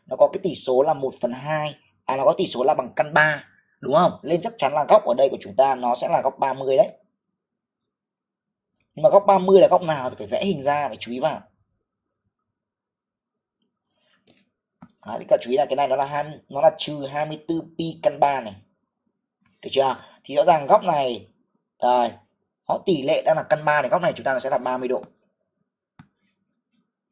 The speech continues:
Ba mươi, ba mươi và góc này là sáu mươi độ. Đó, và rõ ràng trong bài toán này, trong một chu kỳ chúng ta chỉ đi qua cái vị trí đó có hai lần thôi.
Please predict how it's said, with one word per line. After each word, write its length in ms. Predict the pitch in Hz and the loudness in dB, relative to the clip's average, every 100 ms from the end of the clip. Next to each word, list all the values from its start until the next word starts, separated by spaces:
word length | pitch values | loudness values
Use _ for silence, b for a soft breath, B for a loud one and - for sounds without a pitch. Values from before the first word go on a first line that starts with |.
| _ _ _ _ _ _ _ _ _ _ | _ _ _ _ _ _ _ _ _ _
Ba 240 | 135 131 135 | -4 -2 -2
mươi, 340 | 135 135 127 - _ | 0 2 0 -4 _
ba 320 | _ 110 127 131 | _ -4 -2 -2
mươi 260 | 139 135 | 2 2
và 60 | 117 | 4
góc 140 | - | 2
này 120 | 160 | 2
là 80 | 117 | -4
sáu 220 | - 98 | -8 -10
mươi 180 | 104 127 | -8 -6
độ. 260 | 110 - _ _ _ _ _ _ _ _ _ _ _ _ _ _ _ _ _ - | -8 -10 _ _ _ _ _ _ _ _ _ _ _ _ _ _ _ _ _ -8
Đó, 200 | 127 165 | -6 -2
và 80 | 156 | 0
rõ 120 | 190 | 6
ràng 180 | 190 180 | 4 4
trong 160 | 190 | 4
bài 120 | 190 - | 4 6
toán 120 | 147 | 4
này, 320 | 170 156 147 - | 2 -2 -8 -6
trong 200 | 190 180 | -4 -2
một 160 | 151 | -4
chu 100 | - 180 | -2 -4
kỳ 160 | 170 143 | -4 -6
chúng 100 | 127 | 2
ta 80 | - - | 2 2
chỉ 140 | 120 | -4
đi 120 | 131 - | -6 2
qua 140 | 160 | 2
cái 100 | 139 | 2
vị 100 | 160 | -8
trí 140 | - 123 | -6 0
đó 180 | 117 110 | 0 0
có 80 | 127 | -4
hai 240 | 147 151 | -2 -2
lần 200 | 143 120 | -2 -4
thôi. 340 | 135 139 135 | -2 0 -2